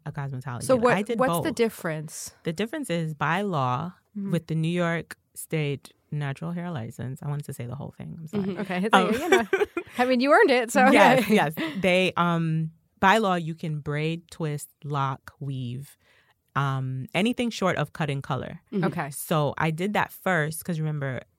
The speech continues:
Speaker 1: I got laid off, so I didn't know. I was like, "I don't know if I'm gonna like this. I know I like
Speaker 2: Mm-hmm.
Speaker 1: it, but
Speaker 2: Yeah.
Speaker 1: can I really do
Speaker 2: Do it,
Speaker 1: this?"
Speaker 2: like, for, for a job or
Speaker 1: Yeah, and
Speaker 2: something.
Speaker 1: so that program was five months. And so I said, "Well, this will be my foot
Speaker 3: Just
Speaker 1: in the
Speaker 3: for the
Speaker 1: water."
Speaker 3: braiding license is
Speaker 1: For the
Speaker 3: five
Speaker 1: braiding,
Speaker 3: months.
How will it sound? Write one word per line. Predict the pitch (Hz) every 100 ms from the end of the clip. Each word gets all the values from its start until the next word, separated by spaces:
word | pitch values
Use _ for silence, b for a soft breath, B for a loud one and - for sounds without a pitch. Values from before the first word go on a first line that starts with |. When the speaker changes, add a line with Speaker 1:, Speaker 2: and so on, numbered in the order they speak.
| -
Speaker 1:
I |
got | 139 127
laid | 151
off, | 190 185
so | 151
I |
didn't | 156 156
know. | 135
I |
was | 160 175
like, | 156 -
"I |
don't | 247
know | 320
if | 320
I'm | 302
gonna | 294
like | 226 240 254
this. | 180 160
I | -
know | 185 254
I | 269
like | 160 143
Speaker 2:
Mm-hmm. | 175
Speaker 1:
it, | 143 -
but | 160
Speaker 2:
Yeah. | 208 170
Speaker 1:
can | 160
I | 185
really | 220 170 202
do | 156 151
Speaker 2:
Do | 214
it, |
Speaker 1:
this?" | 220
Speaker 2:
like, | 208
for, | 208 185 156
for | 185
a | 175
job | 170 160 156 151
or |
Speaker 1:
Yeah, | 170 151
and | - 147
Speaker 2:
something. | 160
Speaker 1:
so | 160
that | 151 143
program | - 160 156
was | 135
five | - 123 127
months. | 139 131 - - - b b b b _
And | 147
so | - 147 135 127 -
I | 147
said, | 165 147
"Well, | 135 139
this | 208 226
will |
be | 190 185
my | 156 139
foot | - -
Speaker 3:
Just | 294 -
Speaker 1:
in |
the | 277
Speaker 3:
for |
the | 254
Speaker 1:
water." | -
Speaker 3:
braiding | 240 277 233
license | 196 180 - 160
is | 190
Speaker 1:
For | - 180
the |
Speaker 3:
five | 165
Speaker 1:
braiding, | 135 151 156
Speaker 3:
months. | 247